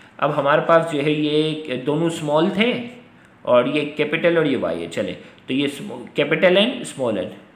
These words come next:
Capital एन, स्मॉल एन, ये हो गया, ये दोनों carrier है। इसी तरीके से यहाँ हमारे पास स्मॉल एन Y, small N Y, तो इसका मतलब जो है इसके जो तमाम बेटे होंगे, यहाँ देखो, एक मिनट रुको,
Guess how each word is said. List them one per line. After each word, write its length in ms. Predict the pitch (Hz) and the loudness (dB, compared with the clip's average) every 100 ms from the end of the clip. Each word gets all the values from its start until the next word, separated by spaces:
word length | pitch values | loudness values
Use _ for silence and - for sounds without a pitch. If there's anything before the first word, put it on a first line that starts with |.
| - - _ _ - | -20 -20 _ _ -4
Capital 420 | 147 151 175 180 | -2 0 2 2
एन, 140 | 185 165 | 2 -4
स्मॉल 320 | - 101 85 | -8 -8 -8
एन, 80 | - - | -12 -6
ये 100 | 127 | 0
हो 140 | 156 | 2
गया, 160 | 156 175 | 2 2
ये 140 | 165 | 2
दोनों 260 | 156 156 170 | 2 2 0
carrier 500 | 156 143 123 107 92 | 0 0 2 0 -4
है। 140 | - - - - - - 143 | -8 -14 -20 -20 -20 -16 -6
इसी 160 | 175 | -2
तरीके 180 | 170 170 | 0 0
से 140 | 175 | 0
यहाँ 280 | 160 139 156 | 0 2 2
हमारे 180 | 160 165 | 4 4
पास 100 | 160 | 2
स्मॉल 520 | 160 143 151 147 165 | -2 -8 -2 0 2
एन 140 | 180 170 | 2 2
Y, 380 | 160 160 208 208 - | 4 4 4 -2 -8
small 360 | - 147 151 | -10 -2 0
N 200 | 156 156 | 0 -2
Y, 200 | 110 87 - - - - | -4 -4 -6 -14 -20 -12
तो 60 | 139 | -8
इसका 180 | 139 175 | 0 2
मतलब 400 | 156 139 185 170 | 2 2 0 0
जो 120 | 139 | -2
है 320 | 117 104 113 | -4 -4 -6
इसके 320 | 135 135 - | -6 -8 -6
जो 100 | 160 | -4
तमाम 480 | 151 139 135 151 180 | -2 -2 -2 -2 -2
बेटे 420 | 175 143 143 175 | -2 -4 -2 0
होंगे, 380 | 135 104 92 - - - - - _ - - - - 113 | 0 -2 -6 -12 -14 -20 -20 -20 _ -20 -20 -20 -16 -8
यहाँ 200 | 127 143 | -6 -4
देखो, 220 | 147 160 | -4 -4
एक 120 | 151 | -4
मिनट 120 | 135 | -6
रुको, 480 | 143 165 185 - - | -2 0 0 -4 -16